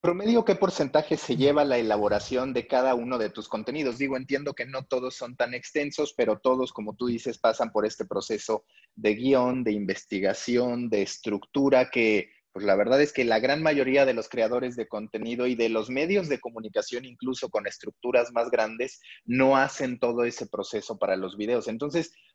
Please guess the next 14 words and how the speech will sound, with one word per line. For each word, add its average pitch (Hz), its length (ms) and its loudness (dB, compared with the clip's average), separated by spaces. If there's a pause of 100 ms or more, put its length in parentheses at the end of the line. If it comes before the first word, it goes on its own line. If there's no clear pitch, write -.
(120)
¿tú 160 140 0
cuánto 165 480 0
te 139 120 2
tardas? 151 560 2
Y 151 100 -6
si 139 120 -6
por 127 140 -2
lo 127 120 2
general 139 560 0
una 151 260 -2
persona 139 720 -4
hace 131 320 -4
todo 147 600 -2
o 147 320 0